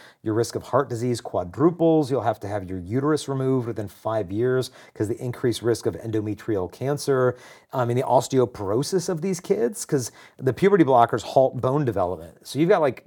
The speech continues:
fifteen-year-old kids in the trans community who have the bones of, like, a seventy-year-old woman in their body. And, like, "I never broke a bone before. Then I started taking this, and I, I broke three toes. I broke my wrist. I broke four fingers," you know.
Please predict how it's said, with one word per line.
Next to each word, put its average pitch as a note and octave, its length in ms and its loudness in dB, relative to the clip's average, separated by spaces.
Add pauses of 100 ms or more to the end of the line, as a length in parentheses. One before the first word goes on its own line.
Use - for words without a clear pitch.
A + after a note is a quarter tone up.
fifteen-year-old D3+ 640 2
kids A#2+ 240 -2
in A2+ 60 -4
the G#2 60 -6
trans B2 340 -4
community G2 420 -2 (300)
who C#3+ 240 4
have A#2+ 260 2 (320)
the D3+ 160 -2
bones B2+ 460 0
of, B2+ 80 0
like, A2 160 -2
a F#2+ 40 -8
seventy-year-old G#2+ 800 -4
woman F#2+ 220 -8
in D#2+ 40 -14
their D#2 60 -18
body. F2+ 460 -10 (360)
And, C#3 100 -2
like, A#2+ 140 0
"I G2+ 60 -4
never D#3 260 0
broke D3 200 2
a - 40 -8
bone A#2 200 -2
before. G3+ 380 2
Then A#2+ 140 0
I C3 40 -2
started C3 300 0
taking B2 240 -4
this, F#3 240 -4
and G#2 260 -8
I, - 40 -6
I A2+ 40 -6
broke G#2+ 240 -4
three G2 220 -6
toes. D#3 380 2
I A2+ 60 0
broke G2+ 220 -4
my F2+ 120 -8
wrist. D3 360 0
I F2 60 -10
broke F#2+ 240 -4
four F#2 180 -10
fingers," D#2 300 -8
you C#3+ 80 -2
know. A2+ 200 -2